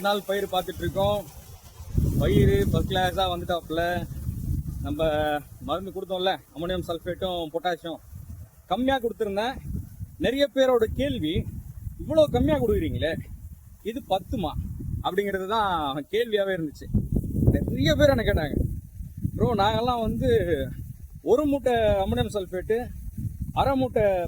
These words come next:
பொட்டாஷ் கொடுப்போம், நீங்க என்ன இவ்வளோ கம்மியா கொடுக்குறீங்க?" அப்படின்ற மாதிரி கேட்டிருந்தாங்க. போதும், அதான் சொல்லுவேன்ல, நம்ம ஃபீல்டுக்கு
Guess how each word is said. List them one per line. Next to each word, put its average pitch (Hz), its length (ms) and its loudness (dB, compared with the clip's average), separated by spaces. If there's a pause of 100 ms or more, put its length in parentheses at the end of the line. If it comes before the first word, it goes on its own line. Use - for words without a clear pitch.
பொட்டாஷ் 190 340 -2
கொடுப்போம், 131 400 -6 (240)
நீங்க 254 180 0
என்ன 277 200 0
இவ்வளோ 220 200 6 (120)
கம்மியா 262 260 2
கொடுக்குறீங்க?" 175 380 -2 (240)
அப்படின்ற 160 380 -4
மாதிரி 185 180 -4
கேட்டிருந்தாங்க. 151 480 -6 (1600)
போதும், 262 260 4 (460)
அதான் 233 220 2
சொல்லுவேன்ல, 220 320 4 (220)
நம்ம 208 220 -2
ஃபீல்டுக்கு 247 360 -2